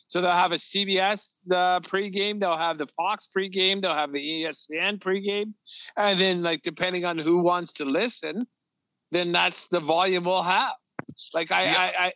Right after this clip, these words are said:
Speaker 2: I
Speaker 1: don't,
Speaker 2: know,
Speaker 1: I
Speaker 2: I
Speaker 1: don't
Speaker 2: agree.
Speaker 1: know.
Speaker 2: I agree one hundred percent with you. People who watch, like, there's one thing about being a fan and everything else, but, um, to watch all of that N F L hoo-ha, and pe-, people know my opinion on the N F L a little bit, but, like, watching all that hoo-ha,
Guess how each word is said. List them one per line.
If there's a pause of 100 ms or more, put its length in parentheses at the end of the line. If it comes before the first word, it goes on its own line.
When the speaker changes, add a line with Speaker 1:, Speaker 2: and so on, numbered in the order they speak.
(300)
Speaker 2:
I
Speaker 1:
don't,
Speaker 2:
know,
Speaker 1:
I
Speaker 2:
I
Speaker 1:
don't
Speaker 2:
agree.
Speaker 1:
know.
Speaker 2:
I
agree
one
hundred
percent
with
you.
People
who
watch,
like,
there's
one
thing
about
being
a
fan
and
everything
else,
but, (400)
um,
to
watch
all
of
that
N
F
L
hoo-ha,
and
pe-,
people
know
my (460)
opinion
on
the
N
F
L
a
little
bit,
but,
like, (160)
watching
all
that
hoo-ha,